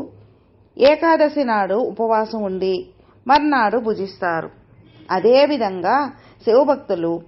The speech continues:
పరమేశ్వరుడిని ఆరాధించే పవిత్రమైన రోజే మాస శివరాత్రి. తెలుగు పంచాంగం ప్రకారం ప్రతి నెల అమావాస్యకు ముందు వచ్చే బహుళ చతుర్దశి తిథినే మాస శివరాత్రిగా పిలుస్తారు. అంటే ఏడాదికి పన్నెండు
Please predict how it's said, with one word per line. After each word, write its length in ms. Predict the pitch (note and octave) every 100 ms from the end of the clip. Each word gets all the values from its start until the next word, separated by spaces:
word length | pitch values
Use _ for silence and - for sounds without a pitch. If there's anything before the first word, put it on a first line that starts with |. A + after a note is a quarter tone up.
| _ - _ G#3
పరమేశ్వరుడిని 920 | F#3+ A#3 C4 C4+ D#4 D#4 D4+ D4+ C#4+ - F#3
ఆరాధించే 720 | F#3+ A3+ B3+ A#3+ G#3 G3 G3 F#3+ G3
పవిత్రమైన 640 | F#3 G#3 A#3+ B3+ A3+ G3 F3
రోజే 340 | E3+ F3 B3 D4+ - - _ _ G#3+
మాస 240 | A#3 A3+ A#3 A3
శివరాత్రి. 560 | F#3+ F#3+ F#3 F3+ E3 - _ _ - - -
తెలుగు 260 | C4 C#4+ D#4+
పంచాంగం 560 | D4 B3 B3 A3+ G3 F#3+ F3+
ప్రకారం 420 | E3+ F#3 F3 E3+ F3 - - -
ప్రతి 260 | B3 C4+ D#4 D#4
నెల 200 | C#4 A#3+ B3 -
అమావాస్యకు 580 | G3+ A3 A3 G#3 G#3+ G3+
ముందు 200 | F#3+ F#3+ F#3+
వచ్చే 240 | F#3+ G3 F#3+ F3+
బహుళ 260 | F3+ A3+ A#3 A3+
చతుర్దశి 520 | F#3 A3+ F#3+ G#3+ G#3 -
తిథినే 380 | E3+ G3+ A#3+ D4 A#3 - - - - A3
మాస 220 | A#3 C#4+ C#4+
శివరాత్రిగా 580 | A3+ G3 F#3+ F#3+ F#3 B3
పిలుస్తారు. 540 | A3+ E3+ F3+ F#3+ F3 F3 E3+
అంటే 300 | F3+ E3 G#3+ C#4+ C4+ - - - G#3+
ఏడాదికి 500 | C4+ C#4 B3 G3 A3 C4+
పన్నెండు 460 | G3+ F#3 A3+ G#3+